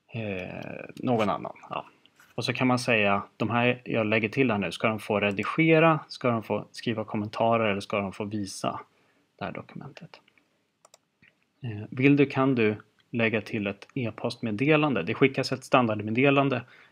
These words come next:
vanligtvis när du delar med någon. Eh, så det står, "Du har fått ett dokument, klicka här för att öppna det."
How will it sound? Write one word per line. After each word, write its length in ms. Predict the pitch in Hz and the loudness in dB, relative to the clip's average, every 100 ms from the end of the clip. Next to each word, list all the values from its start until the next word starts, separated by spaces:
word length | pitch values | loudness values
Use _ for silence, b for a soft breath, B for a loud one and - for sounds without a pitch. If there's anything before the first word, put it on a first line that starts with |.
| _ | _
vanligtvis 460 | 120 104 101 87 - | 2 2 -2 -8 -6
när 80 | |
du 80 | 90 | -10
delar 440 | 85 90 82 85 - _ | -4 -4 -4 -8 -10 _
med 140 | - 92 | -16 -14
någon. 180 | 85 101 B B B B B _ | -14 -18 B B B B B _
Eh, 240 | 101 92 | -12 -12
så 140 | 95 - | -10 -10
det 60 | |
står, 180 | - 87 - | -8 -8 -2
"Du 100 | 123 | -2
har 80 | |
fått 220 | 120 127 - | 0 -2 -2
ett 80 | |
dokument, 460 | - 120 156 151 147 | -8 0 2 2 0
klicka 240 | 131 127 | -4 -4
här 120 | 95 90 | -10 -10
för 120 | - | -12
att 60 | |
öppna 220 | - - | -12 -12
det." 120 | 76 | -16